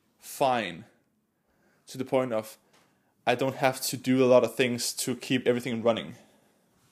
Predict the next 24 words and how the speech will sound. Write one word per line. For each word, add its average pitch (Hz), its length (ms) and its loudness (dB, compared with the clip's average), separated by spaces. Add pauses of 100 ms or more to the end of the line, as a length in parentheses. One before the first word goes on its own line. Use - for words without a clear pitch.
(200)
That, 135 200 -2
that's, 135 320 0
that's 135 260 0
my 123 140 0
goal 120 180 2
for 127 220 0
now. 127 420 0 (1600)
The, 127 200 4
the, 120 220 2 (720)
like, 117 200 2
to 139 80 -8
not 127 420 -2
be 139 100 2
in 123 80 0
that 120 100 4
position 120 420 -6
financially, 120 720 -6 (360)
to 131 100 -12
not 120 120 -2
set 123 160 -6
myself 113 320 -6
in - 40 -10
that 110 120 -6
position. - 440 -8